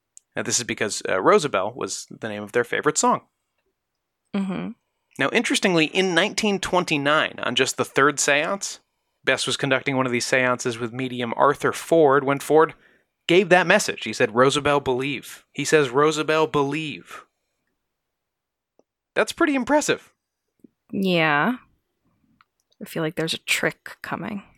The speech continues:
Speaker 1: Um, well, this journalist, Harold Kellick, did write a book in nineteen twenty-eight, a year before that seance, called Houdini, His Life Story. And he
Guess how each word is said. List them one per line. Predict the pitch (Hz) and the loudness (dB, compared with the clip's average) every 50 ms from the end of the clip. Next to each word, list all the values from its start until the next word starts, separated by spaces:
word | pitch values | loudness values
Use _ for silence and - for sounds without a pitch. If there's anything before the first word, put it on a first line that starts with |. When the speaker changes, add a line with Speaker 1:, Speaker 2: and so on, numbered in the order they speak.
| _ _ _ | _ _ _
Speaker 1:
Um, | - 135 127 123 120 120 110 - - - - - _ _ _ _ _ _ _ _ _ _ _ _ _ _ | -2 0 0 0 -2 -4 -8 -12 -18 -20 -20 -20 _ _ _ _ _ _ _ _ _ _ _ _ _ _
well, | - 135 123 | 0 0 0
this | 123 - | 0 0
journalist, | - 147 151 151 156 151 147 135 - - | 2 2 4 4 4 4 2 0 -2 -2
Harold | - 147 147 147 139 127 - | 0 2 4 4 4 2 0
Kellick, | - - - 143 143 147 156 156 - - _ | -6 -2 0 2 2 2 0 -2 -4 -6 _
did | 139 135 139 139 | 2 2 2 2
write | 139 135 143 143 139 | 2 2 2 2 2
a | 135 | 0
book | 123 113 131 131 127 - - | 0 0 0 0 0 0 -4
in | 123 117 | -4 -2
nineteen | 117 120 120 120 - 131 117 113 - | -2 -2 -4 -4 -6 -6 -8 -8 -8
twenty-eight, | - - - 127 117 - 117 107 - - _ - - 156 165 143 120 113 104 - _ _ _ _ _ _ _ _ _ _ _ _ - | -10 -6 -6 -6 -6 -8 -10 -12 -14 -16 _ -4 0 0 2 2 0 -2 -4 -8 _ _ _ _ _ _ _ _ _ _ _ _ -8
a | 123 | -6
year | 120 120 120 123 | -4 -2 -4 -4
before | 117 110 110 - - - 156 160 160 | -4 -4 -8 -8 -2 2 4 4 6
that | 143 127 117 - | 4 4 2 0
seance, | - - 117 110 104 107 110 107 - | -2 -2 0 0 0 -2 -2 -4 -4
called | - - 120 117 113 - | 0 2 2 2 2 0
Houdini, | - 127 120 120 123 127 127 131 131 123 | -4 -6 -6 -4 -6 -4 -4 -4 -4 -4
His | 120 120 107 | -4 -6 -2
Life | 113 117 113 113 | 0 0 0 0
Story. | - - - 127 120 117 127 139 - _ _ _ _ _ _ _ _ _ _ _ _ _ _ _ _ _ _ _ | -2 -2 0 0 0 0 -2 -6 -12 _ _ _ _ _ _ _ _ _ _ _ _ _ _ _ _ _ _ _
And | 117 117 | -6 -4
he | 120 127 113 101 | -4 -4 -6 -8